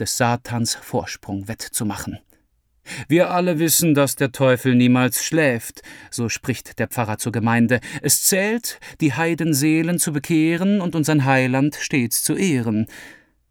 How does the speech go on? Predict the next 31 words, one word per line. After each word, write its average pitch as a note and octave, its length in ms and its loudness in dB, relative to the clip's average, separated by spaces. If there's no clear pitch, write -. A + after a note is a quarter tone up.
Doch - 220 -6
nicht - 400 -4
des - 140 -4
Pfarrers F#2 440 -6
Worte A2+ 400 -2
sind F2+ 240 -8
es, - 220 -2
die G#2 120 -2
Jägersgattin G#2 840 -4
sanft A2+ 360 -4
erbeben A2+ 540 -4
und - 280 -12
täglich - 500 -10
weite G#2+ 340 -10
Wege A2 380 -8
wandern G#2 320 -4
lassen. G#2+ 320 -2
Auch D3 240 -4
ist - 220 -8
es C3 140 -6
nicht B2+ 220 -4
sein A#2 260 -4
kluger, G#2 640 -8
reiner A#2+ 340 -6
Geist, A#2 540 -8
der A2 80 -2
sie G2 100 -6
ins - 140 -8
Schwitzen A2+ 340 -6
kommen A2+ 240 -2
lässt, A2 300 -2